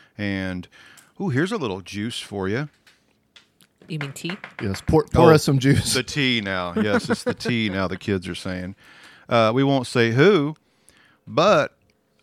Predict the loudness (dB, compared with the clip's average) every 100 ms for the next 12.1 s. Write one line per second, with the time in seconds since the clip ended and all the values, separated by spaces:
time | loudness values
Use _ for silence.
0 | _ _ -6 -6 -4 -4 -4 -4 -6 -6
1 | -6 -8 -8 -10 -8 -6 -6 -6 -6 -10
2 | -12 -8 -8 -8 -8 -8 -6 -8 _ _
3 | -12 -8 -6 -6 -6 -8 -10 -10 -6 -4
4 | -4 -4 -6 -8 _ _ _ _ _ _
5 | _ -2 0 0 -2 -4 -6 _ _ -2
6 | 2 2 2 -2 -2 -2 -2 -2 -2 0
7 | -2 -2 -4 -4 2 2 2 0 -2 0
8 | 0 0 -2 0 0 0 0 0 0 2
9 | 2 0 -2 -6 -4 0 0 0 -4 -4
10 | -6 -4 -4 -2 -2 -4 -4 -4 -4 -4
11 | -4 -4 -4 -6 -6 -4 -2 -4 -4 -10
12 | -16